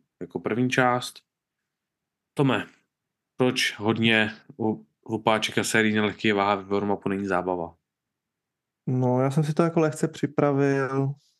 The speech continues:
Speaker 2: tou poslední větou k tomu poslednímu,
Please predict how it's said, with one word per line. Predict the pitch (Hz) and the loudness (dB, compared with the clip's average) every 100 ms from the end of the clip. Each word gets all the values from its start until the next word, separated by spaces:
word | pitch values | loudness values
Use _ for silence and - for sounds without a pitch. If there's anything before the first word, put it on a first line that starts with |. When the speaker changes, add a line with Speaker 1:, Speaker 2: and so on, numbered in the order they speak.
| _ _ _ _ - | _ _ _ _ -2
Speaker 2:
tou | 135 131 127 | 0 2 -2
poslední | 131 131 135 135 131 | -6 -8 -4 -2 0
větou | 127 131 127 | 0 0 0
k | |
tomu | 127 127 | 0 -2
poslednímu, | 131 - 131 131 131 127 | -4 -4 -2 0 0 -2